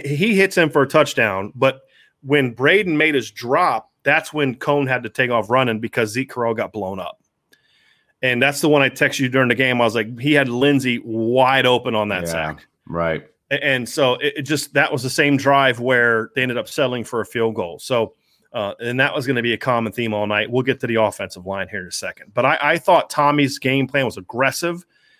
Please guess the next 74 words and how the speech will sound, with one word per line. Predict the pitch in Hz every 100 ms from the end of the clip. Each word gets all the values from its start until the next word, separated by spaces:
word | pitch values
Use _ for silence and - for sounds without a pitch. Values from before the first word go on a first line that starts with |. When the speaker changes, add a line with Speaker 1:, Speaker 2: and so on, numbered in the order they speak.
| _ _
Speaker 1:
We've | 123 139 135
heard | 135 127
all | 127 123 113
summer | - 143 139 147
about | 139 123 110
how | 120 117
they're | 113
gonna | 110
throw | 110 113 101
deep, | 123 127 120
they're | 123
gonna | 113
throw | 110 98
deep, | 95 127 123
they're | 110
gonna | 104
throw | -
deep, | 101 123 143
and | 113
they | 104 127 139
were | 120 120 120
aggressive | 117 110 95 90 87 - 107 87 - - _ _ _
Speaker 2:
Mm-hmm. | 98 95 82
Speaker 1:
all | 135 147
game | 147 135
long. | 131 101 87 - 117
N-, | 120
and, | - 123 113
and | 117 110
again, | 107 143 98 87 _ _ _ -
Speaker 2:
I | 98
like | 92 101 -
that, | 82 -
though. | 82 78 - -
Speaker 1:
I | - 131
Speaker 2:
I |
mean, | 104
Speaker 1:
loved | 123 131 110
it. | 85 -
Speaker 2:
I, | 104
I | 92
like | 104 92 95 -
that | 90
a |
Speaker 1:
I, | 78 135
n-, | 147
Speaker 2:
lot. | 160 165
Speaker 1:
now | 156 170
they | 160
need | 151 147
to | 139
make | 143 135
sure | 151
that | 123
they | 135
give | 131 135
more | 135 127
time | 117 135 123 113
to |
get | 117
the | 113
ball | 104 123 117
out. | 95
'Cause, | - 110
uh, | 143
you | 156
know, | 135
Speaker 2:
Sure. | 87
Speaker 1:
I've |
had | 135 131
people | 143 127
ask | 117
me, | 131
"Did, | 123 120